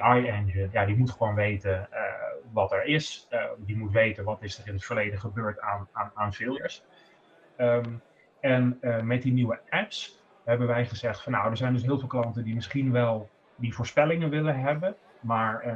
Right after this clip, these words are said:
die of die data niet hebben, of als je realistisch bent, dan is er dus gewoon geen, geen business case voor hen om zo'n implementatietraject in te gaan, wat maanden kan, eh,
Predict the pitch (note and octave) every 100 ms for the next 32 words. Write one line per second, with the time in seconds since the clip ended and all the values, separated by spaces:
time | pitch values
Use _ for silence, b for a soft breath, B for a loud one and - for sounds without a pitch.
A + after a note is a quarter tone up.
0 | A2 B2 - D3+ A#2+ B2 D#3 E3+ D#3+ C#3
1 | D3+ F3 - - _ B2+ D3+ - - C3+
2 | A#2 A#2 A2+ D3 D#3 A2+ G2 G2 G#2 B2
3 | D#3+ D#3 C#3 B2 B2 - A#2+ A#2+ A#2+ A#2+
4 | - C#3 C3 B2+ _ _ - C#3 B2+ F3
5 | F#3+ D#3 - - B2 - D3 A2 F#2+ G#2
6 | C#3 - D#3+ C#3 C3+ C3 - - B2+ B2+
7 | C3 A#2 B2 D3 D3+ A#2+ - A#2+ A2+ A2
8 | A2+ G#2 F#2 G2 G#2 A#2 A2 B2 C3+ B2+
9 | A#2 A2+ A#2 A2+ A2 A#2+